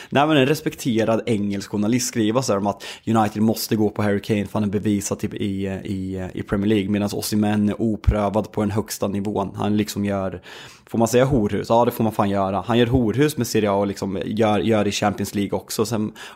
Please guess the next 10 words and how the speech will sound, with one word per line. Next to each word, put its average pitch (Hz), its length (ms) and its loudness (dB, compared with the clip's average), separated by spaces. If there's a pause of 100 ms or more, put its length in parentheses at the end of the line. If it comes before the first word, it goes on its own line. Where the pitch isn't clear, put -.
oprövad, 110 720 0
alltså 98 160 -2
se 110 220 0
Osimhen 110 420 0
spela, 104 480 -2
han 101 140 0
är 120 40 -4
helt, 101 300 -4
helt 127 340 0
överlägsen. 101 640 2